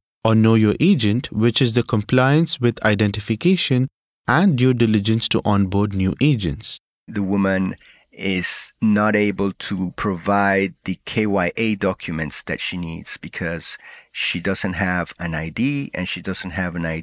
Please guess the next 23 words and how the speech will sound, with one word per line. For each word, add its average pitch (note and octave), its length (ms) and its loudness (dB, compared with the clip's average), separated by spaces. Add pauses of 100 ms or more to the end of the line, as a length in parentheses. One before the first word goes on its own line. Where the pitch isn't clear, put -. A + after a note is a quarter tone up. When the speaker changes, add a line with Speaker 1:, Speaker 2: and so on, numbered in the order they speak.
Speaker 2:
D G#2+ 320 -2
because - 400 -12
it's - 100 -20
very F#2+ 160 -2
hard F#2 300 -4
for F2+ 160 -8
her F2 100 -6
to - 140 -14
get F2+ 120 -6
an F2 140 -4
I E2+ 200 -4
D F#2+ 440 -6 (360)
because F2 460 -8
the E2+ 320 -4 (400)
family G2 440 0
does E2+ 240 -6
not E2 120 -4
support - 460 -6
her D#2+ 160 -4
having E2 380 -4
an E2 100 -6
I D2 140 -6
D. - 260 -14